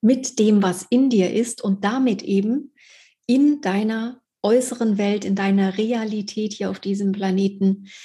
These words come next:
eine Realität kreierst, die in Übereinstimmung ist mit deiner Essenz. Und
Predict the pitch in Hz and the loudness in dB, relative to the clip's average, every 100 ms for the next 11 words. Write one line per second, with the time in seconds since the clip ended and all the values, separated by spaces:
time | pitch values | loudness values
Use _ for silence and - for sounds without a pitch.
0 | - - - _ _ _ _ _ _ _ | -20 -20 -20 _ _ _ _ _ _ _
1 | _ _ - 202 208 208 208 196 185 185 | _ _ -4 2 4 4 4 2 2 0
2 | 185 247 262 - 240 - 214 208 - 233 | -2 -4 -4 -4 -6 -4 -4 -6 -4 -2
3 | 233 233 226 - 208 202 202 - 220 277 | 2 2 2 -2 -2 -2 -6 -6 -6 -6
4 | - - 226 233 220 214 220 - - - | -8 -2 0 0 -2 -6 -8 -12 -16 -4
5 | 196 196 190 202 196 196 180 - 175 - | -4 -2 0 2 4 2 -2 -8 -14 -14
6 | - - _ _ _ _ _ _ _ _ | -18 -20 _ _ _ _ _ _ _ _
7 | _ _ _ - - - - _ 240 240 | _ _ _ -18 -18 -20 -20 _ 4 4
8 | 233 | 4